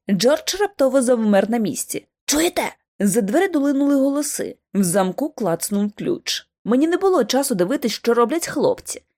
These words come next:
Я майнула до найближчої скляної шафи і, почувши, як відчиняються двері, зігнулась підтягти сукню і, притуливши коліна аж до підборіддя. На мить у тишу бібліотеки увірвався гамір вечірки,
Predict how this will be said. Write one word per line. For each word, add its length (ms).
Я 180
майнула 340
до 100
найближчої 560
скляної 400
шафи 440
і, 80
почувши, 500
як 160
відчиняються 600
двері, 400
зігнулась 760
підтягти 520
сукню 500
і, 40
притуливши 520
коліна 420
аж 160
до 120
підборіддя. 680
На 140
мить 200
у 80
тишу 320
бібліотеки 680
увірвався 580
гамір 340
вечірки, 600